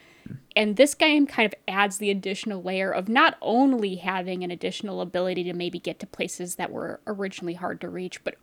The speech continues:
Speaker 2: also this time traveling mechanic of, "Ah, this is what this land looks like five hundred years into the future. This is what this land looks like not." Um,
Speaker 1: Yeah.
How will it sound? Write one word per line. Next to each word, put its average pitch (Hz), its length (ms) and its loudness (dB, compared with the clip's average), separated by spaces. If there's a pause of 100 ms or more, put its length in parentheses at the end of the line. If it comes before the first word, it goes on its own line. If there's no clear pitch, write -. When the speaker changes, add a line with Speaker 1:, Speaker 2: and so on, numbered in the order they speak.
(140)
Speaker 2:
also 202 920 2
this 175 300 0
time 190 400 2
traveling 180 420 -2
mechanic 175 560 -8
of, 175 280 -2 (420)
"Ah, 175 360 2
this 185 220 -2
is 214 140 -6
what - 160 -4
this 180 240 -2
land 175 300 -2
looks - 260 -6
like - 160 -6
five 170 300 -10
hundred 170 260 -12
years 151 200 -12
into 175 140 -10
the - 140 -12
future. 269 560 4 (480)
This 196 160 -4
is 190 140 -8
what 180 100 -4
this - 180 -10
land 165 180 -4
looks - 200 -10
like - 200 -12
not." 160 300 -6 (720)
Um, 170 420 -8 (460)
Speaker 1:
Yeah. - 80 -14